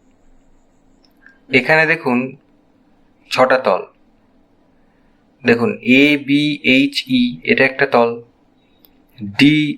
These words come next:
সি জি এফ এটা, এটা একটা তল, এ ই এফ ডি এটা একটা তল, বি এইচ জি সি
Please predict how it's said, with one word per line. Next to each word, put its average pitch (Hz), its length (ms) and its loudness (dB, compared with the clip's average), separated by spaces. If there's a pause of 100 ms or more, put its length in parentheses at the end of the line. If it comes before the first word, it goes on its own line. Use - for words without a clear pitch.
(220)
সি 143 220 0 (640)
জি 143 200 2 (340)
এফ 127 120 -2 (200)
এটা, 127 240 0 (200)
এটা 127 180 0
একটা 139 220 -2
তল, 113 220 0 (880)
এ 139 200 4 (480)
ই 147 60 2 (300)
এফ 139 240 4 (200)
ডি 127 140 2 (180)
এটা 127 220 0
একটা - 200 -4
তল, 139 260 2 (680)
বি 120 320 0 (380)
এইচ 143 240 2 (400)
জি 143 240 2
সি 143 260 0